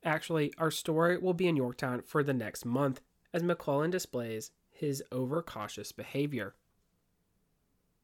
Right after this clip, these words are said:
We really have not been on the peninsula for a little bit,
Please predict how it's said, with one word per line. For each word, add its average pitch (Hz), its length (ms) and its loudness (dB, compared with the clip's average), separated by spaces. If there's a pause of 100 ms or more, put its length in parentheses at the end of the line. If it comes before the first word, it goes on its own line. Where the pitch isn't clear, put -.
(1500)
We 196 140 4
really 226 300 8
have 208 180 4
not 151 240 2
been 160 160 2
on 120 220 -2
the 160 60 -2
peninsula 117 500 -4
for - 180 -4
a 131 40 0
little 123 220 -2
bit, 104 260 -6